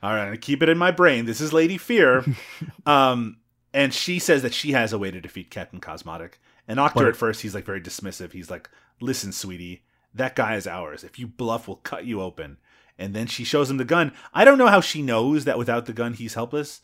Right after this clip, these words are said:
Speaker 1: Um, but she definitely realizes it at this point.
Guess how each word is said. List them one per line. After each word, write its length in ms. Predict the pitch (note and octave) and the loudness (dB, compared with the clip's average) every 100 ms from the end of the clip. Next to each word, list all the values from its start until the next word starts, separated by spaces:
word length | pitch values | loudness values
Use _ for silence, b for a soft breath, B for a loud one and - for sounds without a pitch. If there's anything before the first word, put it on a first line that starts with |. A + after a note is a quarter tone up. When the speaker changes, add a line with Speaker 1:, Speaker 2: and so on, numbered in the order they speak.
| b b b - | b b b -2
Speaker 1:
Um, 400 | C3 B2 A2 G#2+ A2+ | 2 2 -2 -10 2
but 320 | B2+ - - | 2 2 -8
she 400 | - - D3+ B2+ | -8 -6 -6 -2
definitely 520 | - D3 - C#3+ B2+ | 4 4 4 0 0
realizes 500 | B2 A#2 G2 F#2+ F#2+ | -2 -2 -4 -6 -10
it 100 | F#2+ | -12
at 60 | - | -14
this 140 | |
point. 100 | - | -6